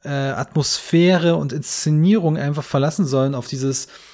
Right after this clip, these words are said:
auf diesen Flow, in dem ich eigentlich über, über gute Zeit drin war, wo mich eben immer dieser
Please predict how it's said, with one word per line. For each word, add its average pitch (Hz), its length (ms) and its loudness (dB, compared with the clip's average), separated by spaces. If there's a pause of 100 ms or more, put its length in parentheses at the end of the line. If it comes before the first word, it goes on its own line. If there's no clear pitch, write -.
(440)
auf - 120 -8
diesen 156 220 0
Flow, 160 580 2
in 139 140 0
dem 139 140 0
ich 135 160 -4
eigentlich 131 400 -6
über, 131 480 -6
über 127 180 -8
gute 151 240 -8
Zeit - 300 -6
drin 156 260 0
war, 127 340 -2
wo 135 80 0
mich 165 240 -4
eben 143 180 -4
immer 135 220 -6
dieser 127 420 -6